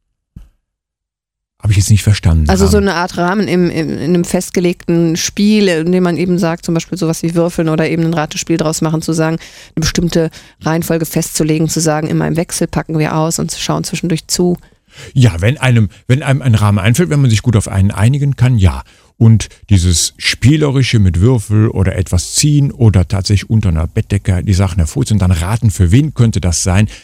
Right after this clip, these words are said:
Speaker 1: trägt ja dazu bei, dass diese Verkrampfung,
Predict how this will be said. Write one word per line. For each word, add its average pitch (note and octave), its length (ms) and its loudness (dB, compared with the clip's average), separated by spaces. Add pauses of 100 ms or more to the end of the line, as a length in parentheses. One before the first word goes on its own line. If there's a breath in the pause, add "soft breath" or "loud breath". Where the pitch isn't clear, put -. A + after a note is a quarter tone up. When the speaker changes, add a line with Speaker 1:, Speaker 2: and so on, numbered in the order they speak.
(160 loud breath)
Speaker 1:
trägt A2 380 2
ja G2+ 80 0
dazu G2 360 0
bei, G2 240 0
dass G#2 180 -2
diese F#2+ 200 0
Verkrampfung, G#2 1120 2